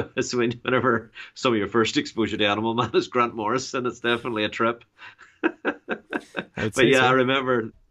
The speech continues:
Speaker 1: thoroughly enjoying this. I remember thoroughly enjoying it. Early, early Grant Morrison, I suppose you could say.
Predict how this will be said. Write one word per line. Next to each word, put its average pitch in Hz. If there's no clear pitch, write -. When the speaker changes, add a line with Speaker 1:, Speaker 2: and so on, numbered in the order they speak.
Speaker 1:
thoroughly 127
enjoying 104
this. 110
I -
remember 95
thoroughly 101
enjoying 90
it. 90
Early, 107
early 156
Grant 156
Morrison, 143
I 135
suppose 127
you 123
could 127
say. 107